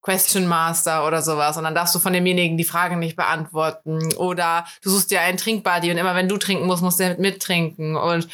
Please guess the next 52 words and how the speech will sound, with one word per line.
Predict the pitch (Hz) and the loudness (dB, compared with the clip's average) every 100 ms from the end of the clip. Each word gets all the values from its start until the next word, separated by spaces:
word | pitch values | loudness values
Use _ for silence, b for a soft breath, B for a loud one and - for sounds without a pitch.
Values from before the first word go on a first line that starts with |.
| B B - | B B -4
dann | 165 175 180 180 180 175 175 214 - | -2 0 0 2 2 0 -2 -12 -6
alle | 185 208 208 208 208 208 202 180 | -2 0 2 2 2 2 2 2
Jungs | 247 214 | 0 0
in | 208 | 0
der | 185 | 0
Runde, | 180 175 175 | 0 0 0
alle | 165 208 | 0 2
Mädels | 214 185 175 | 2 2 0
in | 170 | 0
der | 170 | 0
Runde. | 160 165 160 160 156 151 | 0 -2 0 0 0 0
Oder | 180 180 180 180 - _ _ | -2 0 0 -2 -8 _ _
irgendwie | - 208 214 | -2 0 2
so | 180 190 185 | 2 2 2
Anweisungen | - 180 175 170 160 160 | 0 0 0 0 0 -2
sind | 156 | 0
da | 151 | -2
auf | 156 | -2
jeden | 160 151 | -4 -2
Fall | 160 | -4
drauf. | 151 151 180 - B B B - | -2 0 0 -2 B B B -4
Und | |
das | 190 196 | -2 0
hat | 370 | 0
schon | - 233 - | 2 0 0
echt | 247 285 - _ _ | -2 0 -4 _ _
Bock | 208 202 | -2 0
gemacht. | 185 156 151 190 311 - - _ _ - | -2 -2 0 0 -2 -8 -12 _ _ -2
Das | 185 | 2
ist | 233 | 2
übrigens | 226 208 196 | 2 2 0
selbst | 185 180 | 0 0
gemacht, | 160 151 156 | -2 -2 -2
das | 151 | -4
Spiel. | - 156 151 | 0 0 2
Also | 156 156 | 2 0
die | 165 | 0
hatte | 165 165 | 0 0
einfach, | 160 160 160 160 | 0 -2 -2 -2
äh, | 160 | -2
die | 165 165 165 - | 0 -2 -2 -6
Steinchen | - 175 175 180 | -2 0 2 2
beschriftet | 170 - 175 - 170 | 0 0 0 0 0
und | 165 165 | 0 0
die | 165 | 0
Regeln | 170 160 151 | 2 2 0
halt | 160 | 0
auf | 139 160 | 0 0
ein | 160 | -2
Blatt | 156 156 | -4 -6
Papier | 160 170 156 | -2 -2 -2
geschrieben. | 156 - 160 180 202 | -2 -4 -2 -2 -2